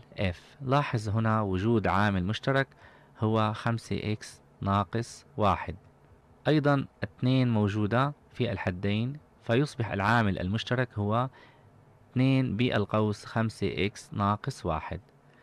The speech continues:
لنخرج هذا المقدار عاملا مشتركا ونقسم الحدود عليه، فنحصل على اثنين مضروبة بالقوس خمسة إكس ناقص واحد مضروبة ب،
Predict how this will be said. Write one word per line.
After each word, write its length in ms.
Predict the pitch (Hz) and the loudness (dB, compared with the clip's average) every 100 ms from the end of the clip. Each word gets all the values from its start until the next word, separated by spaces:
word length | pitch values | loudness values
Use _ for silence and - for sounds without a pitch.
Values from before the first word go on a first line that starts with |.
| - - - - | -20 -20 -10 -2
لنخرج 420 | 147 143 139 107 | -2 2 0 2
هذا 500 | 110 110 104 123 160 - _ _ _ _ _ - | 2 2 2 0 -2 -8 _ _ _ _ _ -6
المقدار 520 | 98 98 92 104 101 90 | -2 -2 0 2 2 2
عاملا 380 | 95 98 95 | 2 2 2
مشتركا 640 | 90 87 - 117 131 143 131 | 0 -2 -2 -2 -2 -2 -2
ونقسم 580 | 98 95 120 - - - | -4 -2 -4 -4 -6 -6
الحدود 420 | 82 87 98 92 | -8 -4 -2 -2
عليه، 440 | 85 92 143 185 - _ _ _ _ _ _ _ - - _ _ _ _ _ _ - | -2 -2 -2 -4 -6 _ _ _ _ _ _ _ -20 -20 _ _ _ _ _ _ -2
فنحصل 440 | 98 117 - 92 | 2 2 0 -2
على 400 | 85 92 120 156 165 _ - _ _ _ _ _ _ _ - | 0 2 0 0 -6 _ -20 _ _ _ _ _ _ _ -2
اثنين 280 | 120 110 | 2 2
مضروبة 400 | 90 85 101 90 | 0 0 -2 0
بالقوس 540 | 87 80 - 101 90 - | -2 -4 0 0 -2 -6
خمسة 420 | 98 98 - - | -4 -4 -2 -4
إكس 320 | 98 101 - | -2 -4 -4
ناقص 400 | 95 95 - - | -2 -2 -4 -4
واحد 460 | 104 127 - 160 156 - _ _ _ - _ | 0 0 0 -2 -4 -8 _ _ _ -20 _
مضروبة 400 | 117 117 123 120 | -2 2 4 4
ب، 380 | 101 107 139 190 | 2 0 0 -4